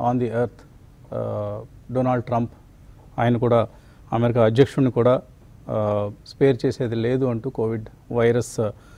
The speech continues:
స్పష్టం చేసింది. So, ఆయన, ఆయనకు కూడా ఇప్పుడు, ఆ, అందరికీ ఇచ్చు-, ఇస్తున్నట్లుగానే స్టెరాయిడ్స్, dexamethasone లాంటి స్టెరాయిడ్స్ ఇస్తున్నారు.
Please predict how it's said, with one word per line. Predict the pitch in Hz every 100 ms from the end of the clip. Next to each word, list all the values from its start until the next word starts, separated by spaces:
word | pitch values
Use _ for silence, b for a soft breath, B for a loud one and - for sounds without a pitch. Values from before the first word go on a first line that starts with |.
| B -
స్పష్టం | - 131 117 170 147
చేసింది. | 131 - 120 131 - b b - -
So, | 135
ఆయన, | 127 131 131
ఆయనకు | 127 135
కూడా | - 127
ఇప్పుడు, | 127 123 113 98 - - - - -
ఆ, | 113 110 104 107
అందరికీ | - 123 117 131
ఇచ్చు-, | 117 -
ఇస్తున్నట్లుగానే | 123 - 131 - 123 120
స్టెరాయిడ్స్, | - 131 120 107 - - - -
dexamethasone | 107 - 117 113 123 107 120 107
లాంటి | 104 110 104 b b b b
స్టెరాయిడ్స్ | - 131 127 135 -
ఇస్తున్నారు. | 117 - 117 113